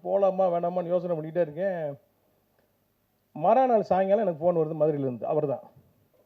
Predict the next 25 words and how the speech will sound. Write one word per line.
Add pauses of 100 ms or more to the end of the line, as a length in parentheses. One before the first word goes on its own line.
(500)
"ஏப்பா,
நீ
ஆஃபீஸுக்கு
வரலையா,
அம்மி-,
அமீர்
சொன்னானே?"
அப்படின்ட்டு. (1300)
"ஏங்க,
காலையில
இருந்து
சாயங்காலம்
வரைக்கும்
உட்காந்துருக்கேன்,
என்னன்னு
கூட
கேட்கலங்க,
அங்க
எதுக்கு?" (480)
"யோ, (280)
அசிஸ்டன்ட்னா
அப்படி
சேர்ந்துக்கிறது,
அப்படியே
போய்